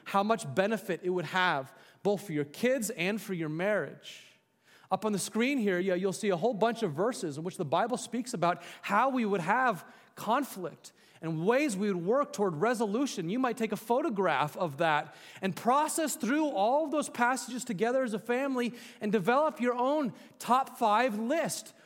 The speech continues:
rules for conflict, or top ten list, rules for conflict. This, again, engages how you will have conflict, when you will have conflict, and when it's time to just allow that flame turn into little ashes and go away.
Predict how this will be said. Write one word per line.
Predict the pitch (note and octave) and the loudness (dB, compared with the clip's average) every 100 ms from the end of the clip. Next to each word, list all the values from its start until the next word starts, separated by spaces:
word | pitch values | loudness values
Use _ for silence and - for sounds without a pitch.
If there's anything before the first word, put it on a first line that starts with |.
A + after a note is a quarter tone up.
| - | -12
rules | D3+ E3+ A3 C4+ | -2 2 2 2
for | - C4+ | -2 -8
conflict, | - B3+ D4+ - G3 D3+ E3 | -2 -2 -2 -4 -6 -6 -8
or | |
top | C#3+ G#3 B3 - | -4 -2 -2 -4
ten | - C4 C#4 C4+ | -2 0 0 0
list, | D#4 - - - - | 0 -2 -10 -20 -12
rules | F3+ G3+ C#4 - | -2 2 2 0
for | B3+ | -4
conflict. | - B3 C#4 - G3 C#3+ - - - | -4 -2 -2 -2 -4 -4 -12 -20 -6
This, | D3+ B3 - | 0 2 2
again, | C#4 A3 G3+ G#3+ | 0 2 2 2
engages | G#3+ F#3+ G#3 G#3 E3+ F3 - - | 0 0 2 2 0 -4 -6 -14
how | - - B3 C#4+ | -6 2 4 4
you | D#4+ B3+ | 2 2
will | A3 | 0
have | D#3+ F3 E3 - | 0 0 0 -2
conflict, | E3 D#3 D3 E3 D#3 - - - | -4 -4 -4 -4 -6 -10 -20 -6
when | E3+ A#3 D4+ D4 | 0 2 4 2
you | B3+ | 2
will | F#3 | 2
have | D#3+ D#3+ C#3+ | 2 0 -2
conflict, | E3+ D#3+ D3+ F3+ E3+ - - - | -4 -4 -4 -4 -4 -6 -20 -10
and | E3+ E3+ | -6 0
when | G#3+ D4 | 2 2
it's | C#4+ | -2
time | - G3+ G#3+ | 0 0 0
to | F#3 | -2
just | F#3 | -4
allow | F3 D#3+ F#3 A3 | -2 2 2 4
that | G#3+ F3+ | 0 -2
flame | - F3+ F3 E3 | -4 -2 0 -4
turn | - F3+ | -4 -4
into | F3+ - | -4 -6
little | D3 E3 D3 | -2 0 0
ashes | B2 C3 C#3+ - C#3+ | 0 0 -2 -6 -8
and | C3 B2+ | -8 -4
go | C3 | -4
away. | B2 A#2+ A#2 | -4 -4 -6